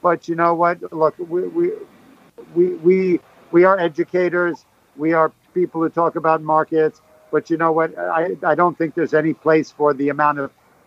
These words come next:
hatred and anger that's going on here in the States, and we see it all over the world. So I'm, I'm, I'm hoping that we can all come together and, uh, sit down and trade some stock and have some fun and have a new president.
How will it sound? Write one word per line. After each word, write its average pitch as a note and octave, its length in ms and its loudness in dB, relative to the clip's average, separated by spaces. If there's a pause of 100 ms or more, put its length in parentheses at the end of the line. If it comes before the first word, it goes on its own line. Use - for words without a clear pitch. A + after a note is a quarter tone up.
hatred D#3+ 460 0
and C#3+ 160 -4
anger D3+ 420 -2
that's B2+ 220 -6
going C#3 300 -2
on C#3 280 0 (600)
here F#3 220 2
in D#3 100 -6
the D3 80 -8
States, E3+ 460 -4
and D3+ 140 -8
we D#3 120 -4
see E3+ 220 2
it D#3+ 80 4
all D3+ 180 4
over C#3+ 140 2
the C#3+ 100 -2
world. F#3+ 320 2 (360)
So D#3+ 240 0
I'm, D#3 220 -4
I'm, D3+ 260 -8
I'm D#3 240 -8
hoping F3+ 380 -6
that F3 120 -8
we D#3 120 -6
can D3 140 -8
all D#3 160 0
come D#3 220 -6
together D#3+ 520 -2 (480)
and, C#3 340 -2
uh, C#3+ 180 4
sit C#3+ 240 -4
down E3 320 2
and C#3+ 120 -10
trade D#3 260 0
some C#3 140 -14
stock D#3 320 0
and D#3+ 80 -8
have D3 140 -6
some D#3 180 -16
fun E3 260 -4 (360)
and D#3 120 -6
have D#3+ 160 0
a D#3+ 40 -4
new E3 120 -6
president. C3 580 -8